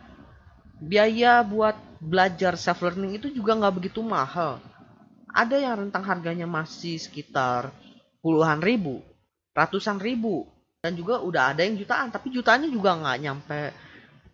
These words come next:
sebesar uang pangkal. Tapi memang kelebihan dari self learning itu adalah kalian itu nggak akan mendapatkan ijazah atau nggak sertifikat seperti pembelajaran pendidikan formal lainnya.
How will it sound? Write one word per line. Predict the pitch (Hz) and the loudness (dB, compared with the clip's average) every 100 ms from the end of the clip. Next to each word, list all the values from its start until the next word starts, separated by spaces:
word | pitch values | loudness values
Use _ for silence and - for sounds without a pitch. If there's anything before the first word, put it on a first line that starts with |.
| _ | _
sebesar | - - 165 160 156 - 175 | -10 -4 -2 -2 -4 -6 -4
uang | 170 165 175 | -2 -2 0
pangkal. | 180 247 190 151 151 - - | -2 0 -2 -2 -6 -14 -4
Tapi | - - | 2 2
memang | 269 185 147 135 143 170 180 | 4 2 4 2 0 -2 -4
kelebihan | 156 143 156 156 151 | -2 -2 -2 -4 -4
dari | 139 143 135 - - - - | -6 -6 -8 -12 -20 -20 -8
self | - 139 151 | -2 -2 -2
learning | 143 139 135 | -4 -6 -6
itu | 143 | -4
adalah | 151 123 135 156 - - - - - | -2 2 2 2 -4 -20 -20 -12 4
kalian | 160 160 160 156 | 6 6 4 0
itu | 156 202 214 180 | 0 0 0 0
nggak | 147 135 | 0 0
akan | 151 151 | -2 -2
mendapatkan | 143 131 127 - 165 175 185 - | -4 -4 -6 -2 2 2 0 -6
ijazah | 143 135 139 127 - 135 - | -6 0 0 0 0 -2 -4
atau | 117 123 | -8 -8
nggak | 127 139 | -4 -4
sertifikat | 143 - 135 139 - 156 | -2 -2 -4 -4 -4 -4
seperti | 143 131 123 - 127 123 123 120 - - - _ _ _ _ _ | -4 -4 -4 -4 -6 -4 -6 -8 -14 -20 -20 _ _ _ _ _
pembelajaran | - 143 135 135 127 131 | -6 -2 0 0 0 -2
pendidikan | 135 131 123 131 | -4 -6 -4 -4
formal | 135 131 127 | -4 -4 -2
lainnya. | 113 123 156 127 107 | 0 -2 -2 -4 -4